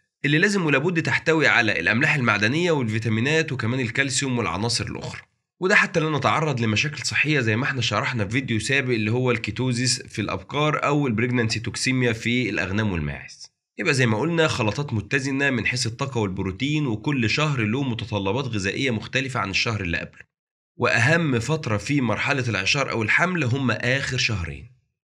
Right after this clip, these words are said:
وبطريقة مبسطة، ودي تجارب أغلب المربيين، النعجة ممكن تاخد في أول تلات شهور نص كيلو جرام بس في اليوم، أما في الشهر الأخير بيزداد إلى كيلو أو كيلو وربع علف مركز، ده طبعًا بالإضافة للدريس اللي أنت بتقدمه لها كالمعتاد.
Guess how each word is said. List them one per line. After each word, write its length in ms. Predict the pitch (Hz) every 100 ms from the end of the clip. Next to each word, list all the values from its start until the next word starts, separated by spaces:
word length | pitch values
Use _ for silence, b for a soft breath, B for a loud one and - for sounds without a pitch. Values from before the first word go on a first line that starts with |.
| _ _ -
وبطريقة 340 | 151 170 180
مبسطة، 500 | 160 113 113 175 160
ودي 260 | 135 120 165
تجارب 480 | 135 113 143 151 123
أغلب 320 | 143 135 110
المربيين، 680 | 107 104 95 104 113 165 160
النعجة 360 | 147 151 120
ممكن 320 | 113 131 110 92
تاخد 280 | 147 117
في 80 | 113
أول 200 | 117 127
تلات 220 | 127 127
شهور 380 | 123 117 143 147
نص 280 | 127 127 123
كيلو 220 | 123 117
جرام 260 | 104 120 117
بس 220 | 117 -
في 100 | -
اليوم، 300 | 80 73 - - _ _ _ _ -
أما 140 | 131
في 80 | 120
الشهر 300 | 127 143 131
الأخير 500 | 113 - - 160 160
بيزداد 640 | 123 107 98 113 139 135 127
إلى 260 | 139 131 104
كيلو 440 | - 165 160 151
أو 140 | 104 -
كيلو 260 | 147 127
وربع 300 | 110 139 127
علف 360 | 90 92 117 107
مركز، 520 | 87 85 - - - - _ _ _ 156
ده 100 | 196
طبعًا 260 | 214 170
بالإضافة 400 | 139 123 156 151
للدريس 400 | 135 127 147 151
اللي 100 | 131
أنت 120 | 147
بتقدمه 500 | 123 110 104 104 110
لها 140 | 139 127
كالمعتاد. 580 | 127 104 78 85 71